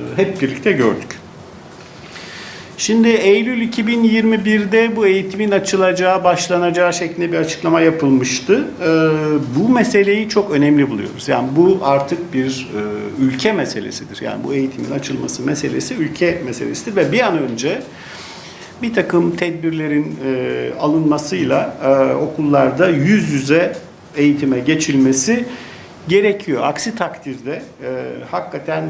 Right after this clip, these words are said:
bu çocuklarımızın, gençlerimizin eğitimi ciddi ölçüde aksayacak.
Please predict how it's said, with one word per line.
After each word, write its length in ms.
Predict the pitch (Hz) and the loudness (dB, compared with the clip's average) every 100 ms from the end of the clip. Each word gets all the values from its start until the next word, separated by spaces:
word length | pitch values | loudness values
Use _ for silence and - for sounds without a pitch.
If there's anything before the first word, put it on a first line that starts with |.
| 147 | -4
bu 200 | 143 143 | -4 -4
çocuklarımızın, 920 | 143 139 139 139 135 131 131 147 135 | -6 -6 -6 -4 0 -2 0 -2 0
gençlerimizin 760 | 139 139 - 139 135 135 139 | 0 0 -4 -2 0 0 0
eğitimi 460 | 131 131 - 139 131 | 0 -2 0 0 0
ciddi 340 | 135 139 170 | -2 0 0
ölçüde 480 | 131 127 - 113 107 - - | 2 0 -4 -2 -2 -4 -4
aksayacak. 720 | 143 135 - 170 170 175 190 | -4 -2 -2 2 2 2 -2